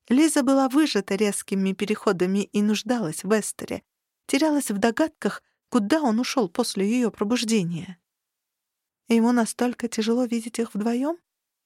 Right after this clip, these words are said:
Павел, конечно, повел себя грубо по отношению к Эстеру, однако Эстер не из ранимых. Ревность Павла должна была обойти его стороной.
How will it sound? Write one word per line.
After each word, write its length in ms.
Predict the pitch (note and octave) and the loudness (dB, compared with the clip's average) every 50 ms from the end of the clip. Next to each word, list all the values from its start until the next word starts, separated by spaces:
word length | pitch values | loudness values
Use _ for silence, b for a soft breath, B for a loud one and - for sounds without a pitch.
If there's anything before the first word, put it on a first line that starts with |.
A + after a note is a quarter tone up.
| _ | _
Павел, 280 | - A3 G3+ G3 G3 G3 | 2 2 4 4 2 0
конечно, 500 | - - G3+ G3+ G3+ G3 - - G#3 G3+ | 0 0 0 0 0 -2 -2 -4 -4 -2
повел 260 | - G3 G3 G3+ G3+ | 0 0 0 0 -2
себя 280 | - - G3 F#3+ G3 F3+ | -2 -2 -2 -2 -2 0
грубо 320 | F3 G#3 C4+ E4 D#4+ A3+ | -2 0 0 2 2 0
по 160 | - G#3+ G3+ | 0 0 -2
отношению 640 | G3 - - G3 G3 - - G#3+ G3+ G3 G3+ G3+ G3+ | -2 0 -2 -2 -2 -2 -2 -2 0 0 0 -2 -2
к 80 | - - | -4 -6
Эстеру, 440 | A3+ - - - G3+ F#3 F3+ F#3 - _ _ _ _ _ _ _ _ _ | -6 -6 -6 -6 -4 -4 -4 -6 -8 _ _ _ _ _ _ _ _ _
однако 540 | - A#3+ G#3+ G3+ G#3+ A3+ A3+ - C4 B3+ | -4 -2 0 2 2 2 2 2 0 0
Эстер 280 | B3 - - - B3+ - | 0 -2 -2 -4 -2 0
не 180 | B3 B3 B3 B3 | 0 2 2 0
из 100 | A3+ - | 0 -2
ранимых. 580 | B3 C4 C4 C#4+ E4 D4 G3 D#3 - - - _ _ _ _ _ _ _ _ | -2 -2 -2 -2 -2 -2 -4 -6 -6 -12 -18 _ _ _ _ _ _ _ _
Ревность 580 | G3+ F#3+ G3 G#3 G3 G3 G3+ G3+ G#3 - - - - | 0 2 4 4 2 4 2 0 0 -2 -4 -4 -2
Павла 500 | - G#3+ G3+ G3 G3+ G#3+ A3 A#3 A3+ - | 0 2 2 2 2 0 0 0 -2 0
должна 480 | G#3+ G#3 G3+ G3+ G3+ - G3+ F#3+ G3 G#3 | 0 0 0 0 0 0 0 0 0 0
была 320 | G#3 B3+ C4+ C#4 A#3+ G#3+ | 0 0 0 0 0 0
обойти 380 | F#3+ F3+ G3+ G#3+ G#3+ - - A3 | 0 0 0 -2 -2 -2 -2 0
его 220 | G3 G3+ G#3+ G#3 | 0 0 0 -2
стороной. 680 | - - - A3+ A3+ A#3+ B3+ A#3+ F3+ D#3 D#3+ - - | -4 -4 -4 -4 -4 -2 -2 -2 -4 -4 -6 -8 -14